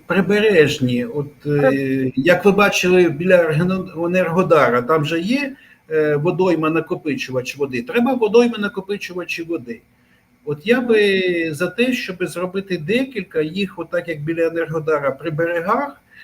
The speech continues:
Speaker 1: і при цьому не перегороджувати річку.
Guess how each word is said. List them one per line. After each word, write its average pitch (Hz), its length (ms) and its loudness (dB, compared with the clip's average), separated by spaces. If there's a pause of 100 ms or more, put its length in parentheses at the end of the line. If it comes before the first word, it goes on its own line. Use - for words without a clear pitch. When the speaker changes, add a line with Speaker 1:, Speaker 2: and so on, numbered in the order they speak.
(120)
Speaker 1:
і 202 120 -2 (380)
при 175 180 -8
цьому 208 640 2
не 185 160 -2
перегороджувати 170 1040 -4
річку. 120 460 -10